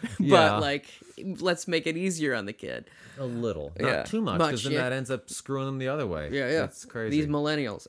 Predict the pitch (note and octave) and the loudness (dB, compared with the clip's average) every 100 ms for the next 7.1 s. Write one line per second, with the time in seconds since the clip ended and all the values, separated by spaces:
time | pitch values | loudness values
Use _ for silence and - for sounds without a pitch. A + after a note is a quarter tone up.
0 | - D3+ D3+ C#3+ C3 - - - - - | -2 0 2 0 -4 -10 -14 -20 -20 -20
1 | - - - D#3 C#3+ - _ _ - D3+ | -20 -8 4 4 4 -2 _ _ -6 0
2 | D3+ C#3 C3 B2 - - C#3+ C3+ C3 C3+ | 2 2 2 -2 -6 -6 -4 -2 -2 -2
3 | D3+ G3+ G#3 C#3 B2 A#2+ A2+ A#2 - A#2+ | -2 -2 0 -2 0 -2 -2 -4 -8 -8
4 | G#2 G2 - E2+ - - - D#2 C2+ C#2 | -8 -10 -8 -8 -8 -10 -6 -6 -4 -4
5 | F2+ A#2 A#2 A#2+ C3+ B2 C3 A#2+ A2 G2+ | -4 -2 -4 -6 -8 -6 -6 -4 -4 -4
6 | G2 G2 F#2 A#2 - A2 A2 C3+ F3+ C#4 | -4 -4 -6 -8 -6 -6 -6 -8 -6 -6